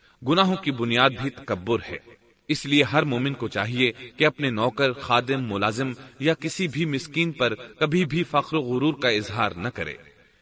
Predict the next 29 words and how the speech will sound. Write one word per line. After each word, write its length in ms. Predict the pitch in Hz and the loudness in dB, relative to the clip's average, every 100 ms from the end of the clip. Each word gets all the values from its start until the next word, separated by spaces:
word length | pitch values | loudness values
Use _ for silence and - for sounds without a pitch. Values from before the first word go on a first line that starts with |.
| _ | _
کیونکہ 260 | 165 165 151 | -2 0 0
یہی 380 | 113 135 165 - | 2 2 2 0
اللہ 380 | 120 113 151 139 | -2 2 2 0
کی 80 | 127 | -6
سب 220 | - 147 | -6 -6
سے 160 | - | -6
پہلی 340 | 123 143 151 147 | -2 0 0 0
نافرمانی 680 | 110 98 120 117 120 117 107 - - | 0 -2 -2 0 0 0 -6 -8 -12
وجود 380 | 117 139 120 98 | -4 0 0 -2
میں 120 | 95 127 | -4 0
آئی 200 | 110 87 | 0 0
تھی۔ 240 | - 95 - - _ _ _ _ - | -6 -12 -12 -20 _ _ _ _ -6
تکبر 440 | 143 170 151 185 | 4 4 4 -2
کا 140 | 156 | 2
یہ 240 | 143 123 160 | 2 4 2
ذکر 320 | 117 143 143 131 131 - | 2 -4 -4 -10 -16 -12
ضمناً 440 | 107 180 180 117 | -2 0 2 -2
آ 140 | 80 85 | -4 -4
گیا۔ 220 | 87 76 - - _ _ _ _ 156 | -4 -4 -8 -20 _ _ _ _ -2
ہم 140 | 180 | -2
پھر 240 | - 196 185 | 2 2 4
اپنے 320 | 151 165 170 | 0 2 0
موضوع 380 | 135 117 117 160 | 2 0 2 -2
کی 140 | 117 | -2
طرف 220 | 92 92 - | -2 -4 -2
لوٹتے 400 | 113 110 - 87 | 0 0 -2 -10
ہیں۔ 160 | 80 76 _ _ _ _ _ _ _ | -10 -14 _ _ _ _ _ _ _
اللہ 360 | - 131 139 135 | -2 4 4 4
نے 200 | 135 | 2